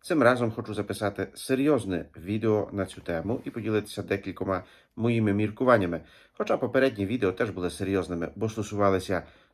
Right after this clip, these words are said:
серйозної проблеми. Чи не вперше, мабуть, зустрічаюся з такою ситуацією, коли прохання римсько-католицького єпископа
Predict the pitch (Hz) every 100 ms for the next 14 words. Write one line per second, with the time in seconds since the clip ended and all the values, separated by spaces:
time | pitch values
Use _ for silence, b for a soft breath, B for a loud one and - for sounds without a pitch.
0 | _ - 107 104 101 110 104 98 98 90
1 | - - 98 98 90 95 82 82 78 -
2 | _ _ _ _ B B B B B B
3 | _ _ _ 202 220 156 - - 147 151
4 | 123 - 95 92 85 127 135 101 - -
5 | - 110 107 101 - 104 110 95 - 92
6 | 85 82 - 131 175 160 - 113 113 113
7 | 113 156 147 98 127 139 - 104 107 117
8 | 110 104 107 101 90 87 85 - 143 -
9 | 87